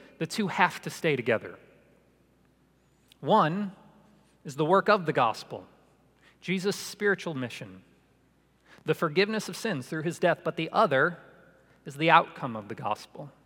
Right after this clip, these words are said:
Jesus' physical mission, to restore everything in his creation. Biblically, the two must stay together, and personally,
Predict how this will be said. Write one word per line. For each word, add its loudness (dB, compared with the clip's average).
Jesus' -4
physical -6
mission, -12
to -12
restore -2
everything -2
in -4
his -6
creation. -8
Biblically, 4
the -4
two -6
must -4
stay -2
together, -2
and -14
personally, -4